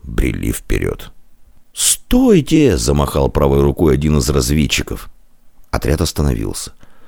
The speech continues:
Смолкли тихие разговоры. Беззвучно паренек с торчащими ушами подбежал к Идарию. Зашептал взволнованно: "На опушке леса воины, человек сто, отдыхают,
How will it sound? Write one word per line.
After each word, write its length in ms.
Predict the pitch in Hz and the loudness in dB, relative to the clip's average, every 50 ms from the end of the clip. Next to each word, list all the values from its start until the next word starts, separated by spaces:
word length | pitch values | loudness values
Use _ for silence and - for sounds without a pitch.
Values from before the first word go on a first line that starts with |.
| - - - | -20 -20 -16
Смолкли 540 | - - - - 76 80 76 64 - 73 65 | -14 -8 -4 0 2 2 2 2 0 -2 -4
тихие 320 | 57 - 64 58 - 67 64 | -4 -4 -4 -4 -2 -2 -2
разговоры. 680 | 62 57 - - 65 64 60 76 85 82 73 - - - - - - - - - - - | -2 -2 0 0 0 2 4 4 4 4 2 0 -2 -6 -16 -20 -20 -20 -20 -20 -12 -6
Беззвучно 640 | - 69 67 - - - 107 147 - - 113 107 | -2 -2 0 0 2 2 2 2 2 2 0 0
паренек 440 | 87 - 98 87 85 82 90 90 76 | 0 2 2 2 4 2 2 0 0
с 60 | - | -2
торчащими 600 | - - 67 - - - 82 71 - - 78 73 | -2 -4 -4 -2 0 0 0 0 0 0 0 2
ушами 380 | 71 71 69 - - 90 87 82 | 2 2 2 2 2 2 2 2
подбежал 580 | 69 - 85 71 71 80 80 71 - 85 82 78 | 0 0 -2 -2 0 0 0 2 2 2 2 2
к 120 | - - | 0 0
Идарию. 460 | 76 71 82 80 71 64 60 50 - - - - - - - - - - | 0 0 2 0 0 0 -2 -4 -6 -10 -20 -20 -20 -20 -20 -20 -20 -16
Зашептал 540 | - - - - - - - - - 110 92 | -10 -6 -4 -2 -2 -2 -2 0 0 2 2
взволнованно: 680 | 78 67 69 73 78 80 82 73 62 57 52 50 50 - _ _ _ - _ _ _ - | 2 0 0 2 2 2 2 2 0 0 -4 -6 -8 -12 _ _ _ -20 _ _ _ -6
"На 160 | 67 71 85 | -2 -2 -2
опушке 360 | - - - 107 - - - | 0 2 0 0 0 0 2
леса 260 | 104 131 127 - - | 2 2 2 2 2
воины, 400 | 80 73 87 123 104 85 69 62 - - - - - | 2 2 2 2 2 2 0 -2 -6 -10 -16 -12 -6
человек 380 | - - 104 95 85 92 - - | -2 0 2 4 4 2 2 0
сто, 360 | - - - - 76 60 - - - - - | -2 -2 0 0 0 0 -2 -8 -20 -14 -8
отдыхают, 640 | - - 67 78 - - - - - - - - - | -6 -6 -2 -2 -2 -2 -2 -4 -4 -6 -8 -10 -12